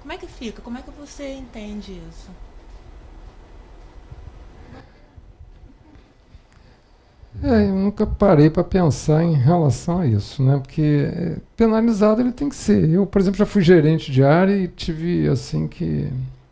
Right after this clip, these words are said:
Speaker 2: abrir inquérito, abrir processo administrativo contra funcionário meu, né?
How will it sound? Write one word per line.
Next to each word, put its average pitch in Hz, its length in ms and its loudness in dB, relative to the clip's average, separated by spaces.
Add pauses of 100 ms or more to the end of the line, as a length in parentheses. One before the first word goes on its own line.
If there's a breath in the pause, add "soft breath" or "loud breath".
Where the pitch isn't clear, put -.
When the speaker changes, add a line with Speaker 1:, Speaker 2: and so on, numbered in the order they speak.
Speaker 2:
abrir 135 260 2
inquérito, 147 640 0 (300)
abrir 147 180 -2
processo 143 420 2
administrativo 139 600 -2
contra 165 480 -2 (400)
funcionário 147 560 -2
meu, 123 180 2
né? 120 260 0